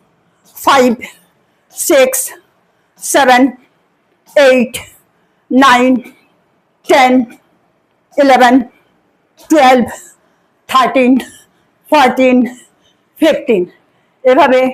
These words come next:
ডান পায়ে কুড়ি, বাম পায়ে কুড়ি করুন। এক সেট হলো, চার সেট ব্যায়াম করুন। ব্যায়ামগুলো নিয়মিত করুন, দেখবেন আপনার ফ্যাট রিডিউস হয়ে গেছে। আমি ব্যায়ামগুলো এক দেড় মাস অন্তর অন্তর চেঞ্জ করে করতে বলছি এই কারণে, এক নাগাড়ে একই ব্যায়াম করলে আপনার ভালো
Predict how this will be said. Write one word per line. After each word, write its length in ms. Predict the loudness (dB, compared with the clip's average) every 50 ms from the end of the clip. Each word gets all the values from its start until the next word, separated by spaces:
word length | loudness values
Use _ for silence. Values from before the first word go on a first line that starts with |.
| -4 -4 -2 0
ডান 160 | 2 2 2 0 0
পায়ে 160 | 0 0 0 0 0
কুড়ি, 220 | 0 0 0 0 -2 -4 -10 _ _ _ -4
বাম 140 | -2 0 0 0 0 0
পায়ে 160 | 0 0 0 0
কুড়ি 200 | -2 -2 0 0 0 0
করুন। 220 | 0 0 0 0 -2 -4 -8 _ _ _ _ _ -4
এক 140 | -4 -2 -2 -2
সেট 160 | -2 -4 -2 -2 -2
হলো, 160 | -2 0 -2 -2 -4 -8 _ _ _ _ -2
চার 140 | -2 -2 -2 -2 -4
সেট 160 | -4 -2 -2 -2
ব্যায়াম 180 | -2 -2 -2 -4 -8
করুন। 220 | -8 -10 -12 -14 -18 _ _ _ _ _ _ _ _ _ _ -14
ব্যায়ামগুলো 380 | -8 -4 -4 -2 0 0 0 2 2
নিয়মিত 320 | 2 2 2 0 0 0 -2 -2 -2
করুন, 220 | 0 0 0 -2 -2 -6 -12 _ _ -8 -4 -2
দেখবেন 300 | 0 0 0 0 0 0 0 0 -2
আপনার 240 | 0 0 -2 -2 -2 -2
ফ্যাট 200 | -4 -4 -4 -2 -2 0 0
রিডিউস 280 | 0 2 0 0 0 0 0
হয়ে 140 | 0 0 0 0
গেছে। 220 | -2 -4 -4 -8 -8 -8 _ _ _ _ -6
আমি 180 | -4 -2 0 0 0 2
ব্যায়ামগুলো 460 | 2 2 2 2 2 2 2 2 2 2 2 2
এক 80 | 2 0 0
দেড় 160 | 0 0 2 2
মাস 120 | 2 0 0 0 -2
অন্তর 200 | 0 0 0 0 0
অন্তর 220 | 0 0 -2 -4 -2 0
চেঞ্জ 180 | 0 0 0 -2 -2 -2
করে 120 | -2 -2 -2 0
করতে 220 | -2 -2 -2 -2 -2 -2
বলছি 200 | 0 -2 -2 -2 -2 0
এই 60 | 0 2
কারণে, 260 | 2 2 2 0 -2 -4 -6 _ _ _ _ -6 -6 -4
এক 80 | -2 0 0
নাগাড়ে 260 | 2 2 2 2 2 2 0 0
একই 160 | 0 0 0 0
ব্যায়াম 160 | 0 0 0 0 -2
করলে 180 | 0 0 0 -2 -2
আপনার 220 | -2 -2 -4 -4 -2 -2
ভালো 160 | -2 0 0